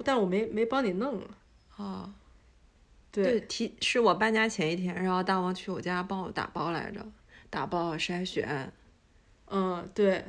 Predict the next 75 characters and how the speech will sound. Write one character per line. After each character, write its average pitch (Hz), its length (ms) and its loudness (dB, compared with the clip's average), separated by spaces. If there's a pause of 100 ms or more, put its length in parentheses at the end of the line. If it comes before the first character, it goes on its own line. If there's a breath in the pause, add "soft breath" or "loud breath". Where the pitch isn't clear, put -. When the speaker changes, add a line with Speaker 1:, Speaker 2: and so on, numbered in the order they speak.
(140)
Speaker 1:
然 196 160 0
后 214 80 4
犀 - 180 2
牛。 233 60 8
Speaker 2:
然 214 180 8
后 196 300 6
包。 - 40 -8 (340 loud breath)
Speaker 1:
对， 208 180 6
然 208 140 8
后 262 80 8
那 269 120 8
会 262 60 6
儿 262 80 6
我， 220 160 6
我 220 140 4
当 277 200 6
时 302 80 6
走 220 180 6
的 180 40 8
时 214 80 6
候 254 60 4
可 208 80 2
能 226 160 4
九 196 180 4
点 226 180 6
多 170 140 0
吧， 110 140 -6
晚 170 120 -2
上 175 80 -2
九 190 120 2
点 233 120 4
多 175 140 2
走 165 220 -6
的。 90 180 -10 (840 soft breath)
Speaker 2:
嗯。 143 280 -4 (180)
Speaker 1:
然 190 160 2
后 226 80 6
我 208 60 6
就 196 100 6
跟 226 120 6
犀 233 120 2
牛 226 160 6
说， 226 160 4
我 196 100 8
说 240 140 8
我 220 40 8
大 247 220 10
概 208 100 8
率 208 160 8
觉 185 140 6
得 214 100 4
你 180 220 2
一 220 80 4
个 226 100 4
人 202 140 4
再 208 160 2
包 214 220 4
的 202 40 2
话， 196 140 2
可 185 140 -6
能 185 160 -2
得 190 100 4
包 202 320 2
个， 175 460 -2
包 196 100 -2
Speaker 2:
两 190 160 2
三 220 160 0
个 220 140 4
小 185 180 0
时。 - 160 -6
Speaker 1:
两 196 140 4
三 240 120 4
个 254 80 6
小 185 160 2
时， 185 300 0